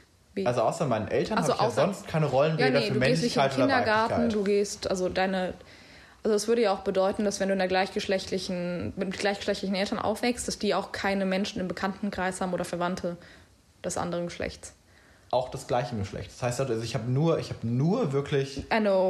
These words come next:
Speaker 1: homosexuelle männliche Person. Du kennst keine heterosexuellen männlichen Personen, du kennst keine
Speaker 2: Nee, ich, nee, nee,
Speaker 1: weiblichen.
Speaker 2: ich wollte auch sagen, das heißt ja auch, dass du in einer, also,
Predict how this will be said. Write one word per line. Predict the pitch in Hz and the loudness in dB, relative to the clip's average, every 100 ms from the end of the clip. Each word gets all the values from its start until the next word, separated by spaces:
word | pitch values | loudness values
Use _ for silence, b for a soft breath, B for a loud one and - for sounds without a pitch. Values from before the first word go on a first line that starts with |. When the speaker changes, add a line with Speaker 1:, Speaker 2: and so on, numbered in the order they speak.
| 180 185 - | 0 -6 0
Speaker 1:
homosexuelle | 262 262 214 208 208 202 208 | 2 4 2 0 0 2 2
männliche | 202 196 208 185 | 0 0 -2 -2
Person. | 202 185 165 202 - B B B B - | -2 -2 -2 -4 -10 B B B B -12
Du | 202 | -6
kennst | - 226 220 | -2 -2 -2
keine | - 214 220 | 0 2 2
heterosexuellen | 226 185 190 - 196 196 | 2 0 -2 0 0 0
männlichen | 202 202 190 196 | -2 -4 -4 -4
Personen, | 208 190 202 | -2 0 0
du | 202 | -2
kennst | 202 196 - | -4 -6 -4
keine | 202 190 | -2 0
Speaker 2:
Nee, | 190 190 | 2 2
ich, | - | 2
nee, | |
nee, | 208 | 2
Speaker 1:
weiblichen. | 214 190 | 2 2
Speaker 2:
ich | |
wollte | 190 180 | 2 0
auch | |
sagen, | 156 151 147 | 0 0 0
das | 139 | -2
heißt | 147 156 | -2 0
ja | 151 | -2
auch, | 143 | -2
dass | 127 | -4
du | 117 | 0
in | 117 | 2
einer, | 113 107 | 2 2
also, | 113 117 | 0 0